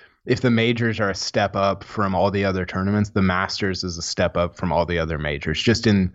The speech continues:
the way it's covered, how much it matters, how important the players see it. It's just, it's such a different week.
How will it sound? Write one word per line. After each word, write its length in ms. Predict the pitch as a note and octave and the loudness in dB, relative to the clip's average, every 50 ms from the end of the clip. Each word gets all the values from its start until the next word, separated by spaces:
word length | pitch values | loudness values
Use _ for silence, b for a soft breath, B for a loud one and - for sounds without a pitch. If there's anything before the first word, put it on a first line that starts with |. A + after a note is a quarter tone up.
| B B B B B B B _ | B B B B B B B _
the 100 | - A2 | 2 4
way 240 | G2+ G#2 G#2+ G#2+ G#2+ | 4 4 4 4 2
it's 140 | G#2 G2 - | 2 0 -2
covered, 560 | - - G#2+ G#2 F#2 F#2 F#2 F#2 F2+ F2 - - | -2 0 0 0 2 2 0 0 0 -2 -4 -6
how 200 | - - G2+ G2+ | -4 -2 0 0
much 280 | G2+ G2 G2+ F#2+ - F2+ | 0 0 -2 -2 -2 -4
it 60 | - | -2
matters, 460 | F2 F2 E2+ E2+ E2 F2 F2 E2+ - | -2 -2 -2 0 -2 -2 -4 -6 -6
how 240 | - - - A#2 A#2 | -4 0 2 2 2
important 500 | A2 F#2+ - - A2 G#2+ G2+ - G#2+ G2 | 2 0 -2 -2 -2 -2 0 -2 -2 -2
the 80 | F2 | -2
players 460 | - - - G2 F#2+ F#2+ G2 G2 F#2 - | -4 -4 -2 0 0 2 2 0 0 -2
see 200 | - G#2 F#2+ G2 | -2 0 2 2
it. 120 | G2 F#2 | 2 2
It's 160 | E2+ F2 - | 0 0 2
just, 280 | - C3+ A#2+ - - - | 2 2 2 2 0 0
it's 200 | - A#2 G#2+ - | 0 0 0 0
such 300 | - - C#3 C3 - C3+ | 0 2 2 2 2 2
a 60 | B2 | 2
different 400 | G#2 A#2 A2+ - A#2 G2+ F2+ - | 2 0 0 0 -2 -2 -2 -4
week. 520 | F#2 F2+ F2+ F2 D#2+ - _ - - - | -4 -4 -4 -4 -6 -8 _ -20 -20 -20